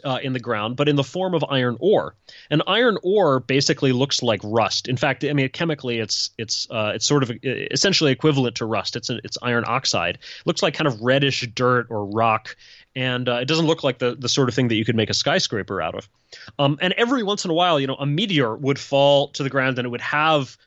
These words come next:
pure metallic iron in it. It hadn't been oxidized. You can just imagine the, uh,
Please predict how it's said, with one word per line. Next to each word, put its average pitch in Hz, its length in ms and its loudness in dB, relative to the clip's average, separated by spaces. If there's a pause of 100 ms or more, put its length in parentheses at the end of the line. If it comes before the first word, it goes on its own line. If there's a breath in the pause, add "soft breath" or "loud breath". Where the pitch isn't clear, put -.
pure 147 520 0
metallic 123 600 -2
iron 147 320 0
in 107 160 -6
it. 104 180 -4
It - 60 -12
hadn't 147 220 2
been 113 140 -2
oxidized. 92 680 -4 (260 loud breath)
You 151 100 -2
can 160 100 0
just 156 140 2
imagine 139 640 2
the, 117 340 -6
uh, 110 260 -2